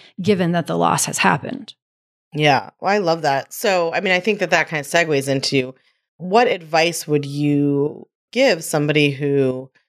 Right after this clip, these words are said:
Speaker 2: is on their grief journey and is having, you know, it's sort of like, I don't think it's not the grief itself that needs to be solved. It's like the
Speaker 1: Mm-hmm.
Speaker 2: way that we're relating to the grief or what we're making it
Speaker 1: Mm-hmm.
Speaker 2: mean or how we're talking to ourselves about it.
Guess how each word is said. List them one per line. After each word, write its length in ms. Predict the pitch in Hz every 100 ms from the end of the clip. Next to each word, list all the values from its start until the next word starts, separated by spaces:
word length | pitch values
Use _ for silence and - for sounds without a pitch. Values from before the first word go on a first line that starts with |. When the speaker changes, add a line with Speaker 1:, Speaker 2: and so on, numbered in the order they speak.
| _ -
Speaker 2:
is 280 | 180 190
on 200 | - 160
their 120 | 156 147
grief 260 | 143 143
journey 380 | - 135 147 185
and 140 | 113 143
is 160 | 135
having, 600 | - 139 135 131 123 135 - _ _ _
you 120 | -
know, 80 | 214
it's 100 | 208
sort 80 | 247
of 80 | 226
like, 100 | 196
I 60 |
don't 160 | 180 190
think 160 | 208 180
it's 180 | 170
not 140 | 180 180
the 60 | 170
grief 260 | 160 160
itself 380 | 156 - - -
that 100 | 131
needs 200 | 135 135
to 40 |
be 80 | -
solved. 640 | 131 - 127 151 226 294
It's 260 | 196 143 -
like 240 | 139 127
the 360 | - 135 131 131
Speaker 1:
Mm-hmm. 420 | - _ _ -
Speaker 2:
way 160 | 147 139
that 120 | 135
we're 140 | 151
relating 480 | 139 123 127 131 151
to 120 | 156
the 100 | 170
grief 400 | 170 180 180 214
or 80 | 147
what 180 | 135 120
we're 120 | 127
making 280 | 131 131 135
it 40 | 110
Speaker 1:
Mm-hmm. 80 |
Speaker 2:
mean 240 | 123 127 135
or 80 | 127
how 160 | 135
we're 80 | 123
talking 320 | - 120 139
to 80 | 151
ourselves 360 | 156 165 165 175
about 320 | 170 180 180
it. 200 | 202